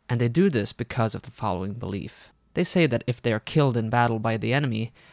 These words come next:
then after their death and the separation of their souls from their bodies, they will serve their slayers in Hades.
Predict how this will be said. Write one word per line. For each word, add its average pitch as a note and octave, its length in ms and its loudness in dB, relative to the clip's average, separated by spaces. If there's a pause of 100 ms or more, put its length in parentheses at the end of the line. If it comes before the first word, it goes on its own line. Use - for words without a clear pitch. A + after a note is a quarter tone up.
(160)
then D3 180 0
after C#3 340 2
their B2 140 0
death B2 400 0
and A#2+ 140 0
the A2 120 -6
separation A2 460 0
of G2+ 100 -4
their G#2 140 -4
souls A2+ 400 -2
from G#2 220 -6
their G#2 100 -4
bodies, A#2 540 2 (340)
they B2+ 100 0
will B2 120 0
serve E3 320 4
their A2+ 140 2
slayers B2 500 -2
in G#2+ 80 -8
Hades. A2 600 -6